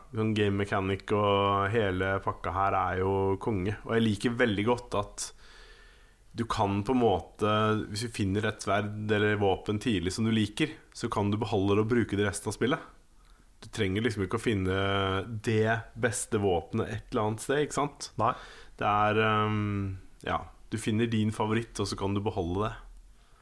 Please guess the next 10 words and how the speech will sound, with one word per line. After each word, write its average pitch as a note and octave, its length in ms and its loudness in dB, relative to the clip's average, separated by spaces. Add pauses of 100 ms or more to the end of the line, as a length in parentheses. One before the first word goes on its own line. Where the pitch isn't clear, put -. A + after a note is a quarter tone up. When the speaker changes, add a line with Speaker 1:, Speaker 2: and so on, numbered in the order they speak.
(420)
Speaker 1:
Så, F#2 680 -6 (960)
ja. - 140 -6 (1120)
Speaker 2:
Det G2 100 -2
er F#2+ 240 -2
deilig. G2 300 -2
Det G#2 80 0
var G#2+ 100 4
Speaker 1:
Men A2 280 4
Speaker 2:
vel, A2+ 40 0
eh, A2 260 0